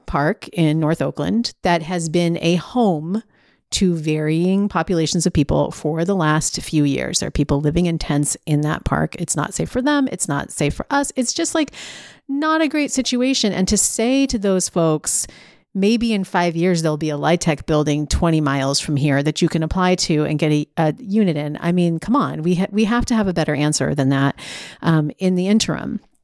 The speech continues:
So I do think there is a role for interim housing. I think people are right to be concerned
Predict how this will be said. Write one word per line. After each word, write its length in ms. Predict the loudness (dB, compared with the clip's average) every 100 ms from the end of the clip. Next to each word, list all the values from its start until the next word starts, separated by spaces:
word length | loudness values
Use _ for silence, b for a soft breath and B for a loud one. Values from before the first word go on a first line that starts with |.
| _ _ _ -4
So 160 | 0
I 100 | 0
do 260 | 0 0 0
think 180 | 0 2
there 140 | 2
is 100 | 2
a 60 | 0
role 200 | 0 0
for 120 | -2
interim 320 | -2 0 2
housing. 500 | 2 0 -2 0 0 B B B B B _ _ -2
I 160 | 0
think 300 | 0 -2 -4
people 440 | -2 -2 0 0 0
are 420 | 0 2 2 0 -2
right 560 | -2 0 0 0 -2 0
to 140 | 0
be 160 | 2 0
concerned 1300 | 0 0 0 0 0 0 0 2 0 0 0 0